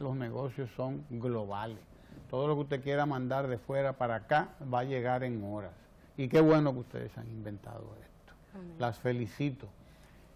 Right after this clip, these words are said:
Speaker 1: Y quiero felicitar a muchísimos dominicanos y dominicanas que están emprendiendo también, que quieren emprender. Hay espacio para todo el mundo.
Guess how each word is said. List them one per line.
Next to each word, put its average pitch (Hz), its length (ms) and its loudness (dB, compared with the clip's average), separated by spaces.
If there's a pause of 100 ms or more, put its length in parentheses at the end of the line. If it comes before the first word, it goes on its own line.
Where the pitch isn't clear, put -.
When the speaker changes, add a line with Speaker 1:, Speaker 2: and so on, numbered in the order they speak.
(340)
Speaker 1:
Y 135 140 0
quiero 160 340 6
felicitar 170 640 6
a 165 80 8
muchísimos 165 1120 6
dominicanos 160 760 6
y 165 60 6
dominicanas 143 760 2
que 135 80 -2
están 131 320 -2
emprendiendo 120 960 -2
también, 101 480 -8
que 101 160 -10
quieren 139 360 -4
emprender. 117 600 -6
Hay 143 220 -2
espacio 151 480 -4
para 131 320 -6
todo 127 240 -4
el 110 60 -8
mundo. 113 360 -10